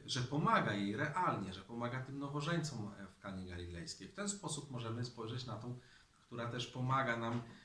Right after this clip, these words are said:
nie przez to, że wysłuchuje naszych modlitw, naszych próśb i zanosi je do Pana, e, Boga, tylko że też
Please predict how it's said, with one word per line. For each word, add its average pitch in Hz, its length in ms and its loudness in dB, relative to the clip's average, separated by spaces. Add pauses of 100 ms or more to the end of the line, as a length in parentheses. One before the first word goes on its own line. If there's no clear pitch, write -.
(160)
nie 135 120 0
przez - 340 0
to, 120 100 -4
że 113 120 -2
wysłuchuje 110 560 -2
naszych 104 540 -2
modlitw, 101 540 -8
naszych 98 360 -8
próśb 110 320 -4
i 101 60 -2
zanosi 101 440 -2
je 95 140 -2 (480)
do 101 240 -4
Pana, 92 720 -2
e, 92 560 -4
Boga, 95 440 -2
tylko 104 520 -6
że 117 160 -4
też 107 380 -4